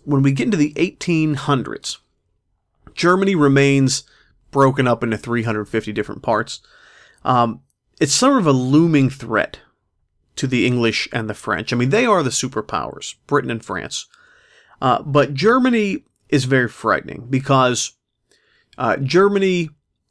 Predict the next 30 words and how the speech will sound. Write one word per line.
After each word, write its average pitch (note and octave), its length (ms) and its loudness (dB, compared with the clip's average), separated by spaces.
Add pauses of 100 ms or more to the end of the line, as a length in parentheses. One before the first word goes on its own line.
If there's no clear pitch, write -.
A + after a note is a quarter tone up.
is - 120 -6
powerful F#3 640 0
and A#2+ 120 0
strong, C#3+ 560 2
but B2+ 260 0 (520)
disunited. B2+ 640 0 (800)
And C3+ 340 2
if C#3 220 0
they C#3+ 160 4
could C#3 180 0
ever F#3+ 380 0
get D3 240 0
their C3 180 0
act C3 260 0
together, A2 460 -4 (120)
if B2 120 -8
they C3+ 140 0
could D3 120 0
ever G3+ 180 0
unify C3 500 2
themselves, - 580 -6 (720)
they D3 120 4
would F3+ 120 4
be E3+ 120 0
far C#3+ 280 2
and D3+ 100 2
away B2 280 2
the A#2+ 100 0
most A#2+ 240 -2
powerful A#2+ 640 0